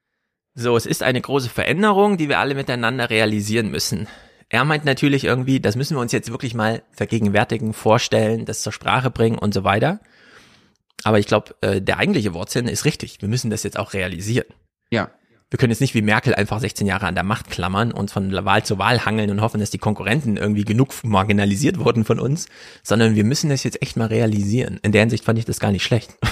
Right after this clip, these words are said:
Speaker 1: <laughs>
Speaker 2: Finde ich auch.
Speaker 1: Also das ist einfach, äh, wie soll man sagen, ein kleiner Kurzschluss im Kopfe, bei dem man jetzt ihm aber festnageln würde. Ich würd sagen, wir nageln dich jetzt fest auf, bitte realisiere. Du hast uns hier eine Realisierung versprochen.
Speaker 2: Ja.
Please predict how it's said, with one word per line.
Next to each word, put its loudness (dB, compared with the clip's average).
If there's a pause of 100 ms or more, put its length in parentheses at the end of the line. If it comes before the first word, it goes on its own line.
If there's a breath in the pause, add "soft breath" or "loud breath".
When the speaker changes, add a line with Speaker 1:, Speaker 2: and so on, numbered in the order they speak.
Speaker 1:
<laughs> -8
Speaker 2:
Finde 2
ich 0
auch. 2 (1300)
Speaker 1:
Also 0
das 0
ist -4
einfach, -2 (120)
äh, 2 (1400)
wie -4
soll 2
man 4
sagen, 2
ein 2
kleiner 2
Kurzschluss 0
im 0
Kopfe, 0
bei -2
dem 0
man 0
jetzt -4
ihm -4
aber 0
festnageln -2
würde. -6
Ich -6
würd -4
sagen, -4
wir -2
nageln -4
dich -2
jetzt -6
fest -2
auf, -4
bitte -2
realisiere. 2
Du -2
hast -2
uns -2
hier -2
eine -2
Realisierung 4
versprochen. -10 (140)
Speaker 2:
Ja. -2